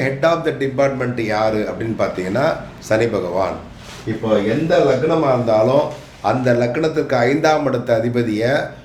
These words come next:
சனி பகவான் சுப பார்வையில வந்து படணும், சுப கிரகத்தோட சேரணும் அப்படின்றத மட்டும் மறந்துடக்கூடாது. ஓகேங்களா? எப்போவுமே சனி இரு, அதாவது ஐந்தாம் இடத்துக்குரியவன் கூட ராகுவோ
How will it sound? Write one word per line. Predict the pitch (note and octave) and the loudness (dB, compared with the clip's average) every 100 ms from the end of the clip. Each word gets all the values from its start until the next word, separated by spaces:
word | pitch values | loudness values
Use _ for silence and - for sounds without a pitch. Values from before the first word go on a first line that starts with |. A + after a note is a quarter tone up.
| - | -8
சனி | - C3 D#3 | 0 2 4
பகவான் | C#3+ B2 A2+ A#2+ D3+ C#3+ - | 2 0 0 0 -2 -4 -2
சுப | C3 C#3 E3+ E3 | 0 2 0 2
பார்வையில | C3 C3+ C3+ C3 A#2+ A2+ | 2 2 2 2 2 0
வந்து | A2 A2 A#2 C3 B2 - - | -2 -2 -2 -4 -4 -12 -4
படணும், | G2+ G#2 B2 B2 D#3+ G3+ - - - - | 0 2 2 2 2 0 -6 -14 -18 -6
சுப | - C#3+ E3 D#3 - | 0 4 4 2 0
கிரகத்தோட | B2 B2+ D3 B2 B2+ A#2+ A#2 G2+ - | 0 2 2 2 0 0 0 -2 0
சேரணும் | B2 C3 C3 C#3+ F3+ - - - - | 2 2 2 0 -2 -4 -12 -8 -2
அப்படின்றத | G#2+ B2 A#2 A#2 A2 | 0 2 2 0 0
மட்டும் | A#2 A#2 - E3+ B2 | 0 -2 2 2 2
மறந்துடக்கூடாது. | A2 A#2+ A#2+ - E2+ D2+ - - | 0 -2 -2 -2 -6 -6 -10 -8
ஓகேங்களா? | G#2 A2 G2+ G#2+ A2 F#2+ - - - | -6 -4 0 0 0 -4 -12 -20 -10
எப்போவுமே | A2+ A2+ - D3 C#3+ E3 | -2 -2 2 2 4 2
சனி | E3+ A#2+ C3 D#3+ E3 | 2 2 4 4 2
இரு, | C3 A#2+ A#2 | 2 0 2
அதாவது | A2 A2 B2 B2+ | 2 2 2 2
ஐந்தாம் | A#2 A#2+ D#3+ D#3 D3+ D3 | 2 2 2 4 4 2
இடத்துக்குரியவன் | C3 B2 A2+ - A#2+ B2 B2 | 0 -2 -4 -2 -2 0 0
கூட | G2+ G2+ G2+ A#2 D#3+ - - - - - | -2 -2 0 2 2 0 -8 -18 -16 -2
ராகுவோ | G#2 C3 B2 A#2+ B2 | 2 2 2 0 2